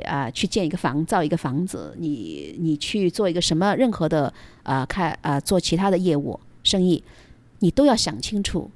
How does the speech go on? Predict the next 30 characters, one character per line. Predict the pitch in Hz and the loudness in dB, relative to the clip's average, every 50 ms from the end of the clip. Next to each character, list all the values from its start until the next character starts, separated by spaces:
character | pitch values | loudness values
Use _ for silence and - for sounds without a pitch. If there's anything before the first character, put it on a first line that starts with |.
| - - - - - - | -20 -20 -20 -18 -8 -4
从 | - - 202 190 | -2 0 0 0
consumer | - 214 185 175 - - - 311 277 240 | 2 2 2 2 2 4 4 6 6 6
眼 | 185 170 160 139 131 147 151 | 4 4 2 2 2 2 0
里 | 139 - - - - | -2 -4 -6 -10 -10
看 | - - - 226 202 | -6 -2 0 2 2
你 | 170 135 | 2 2
的 | 123 | 0
价 | 131 - - - - | -2 -2 -4 -4 -4
值 | - - | -4 -2
是 | 170 165 | 0 0
什 | - - - | 0 0 -2
么， | - 98 - - - - - - - | -6 -10 -12 -14 -18 -20 -20 -8 -2
而 | - 175 | 0 2
不 | 196 | 2
是 | 190 196 | 4 2
从 | 185 - - 170 | 2 2 2 2
我 | 180 170 139 - | 4 2 2 0
自 | - - 370 330 | 0 2 2 4
己 | 233 - 143 | 4 4 4
眼 | 139 131 131 151 | 4 4 2 4
里 | 170 151 107 - | 4 2 2 0
看 | - - - 185 | -2 0 2 2
我 | 147 117 | 2 2
这 | - - 180 | 2 0 2
个 | 156 143 | 2 0
价 | - 160 120 | -2 -4 -6
值 | 135 - - | -6 -4 -2
是 | - - | 0 0
什 | - - - | 0 0 -2
么。 | - - - | -6 -14 -16